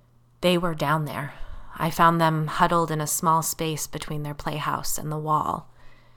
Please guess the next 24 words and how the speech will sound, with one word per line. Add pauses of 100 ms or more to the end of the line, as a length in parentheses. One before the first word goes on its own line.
(260)
There
was
just
enough
room
for
them
to
all
fit
back
there
with
their
little
legs
pulled
up
to
their
chests. (420)
Even
the
baby